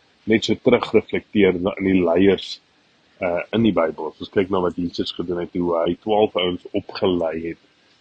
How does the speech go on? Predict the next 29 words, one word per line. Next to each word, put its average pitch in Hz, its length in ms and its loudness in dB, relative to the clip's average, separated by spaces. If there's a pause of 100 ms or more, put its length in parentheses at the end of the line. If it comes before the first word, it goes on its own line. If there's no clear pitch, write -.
(380)
eh, 90 340 -2
wat 90 180 -2
toe 104 100 0
deur 95 220 4
die 104 120 8
Heilige 85 280 -2
Gees - 260 -2
ook 90 160 -4
versterk 90 540 -2
is, - 180 -6
maar 90 380 0
wat 87 220 0 (120)
deurlopend 95 800 2
aangehou 101 640 0
het 82 120 -8 (580)
om 98 100 -2
die 90 160 0
boodskap 90 480 0
van 90 140 -4
hom 92 140 -2
uit 110 180 -2
te 104 140 0
dra. 80 320 -4 (680)
Eh, 92 520 0
en 95 280 -4
ons 101 240 -2
sien 113 260 0
ook 139 300 2
hoe 95 200 2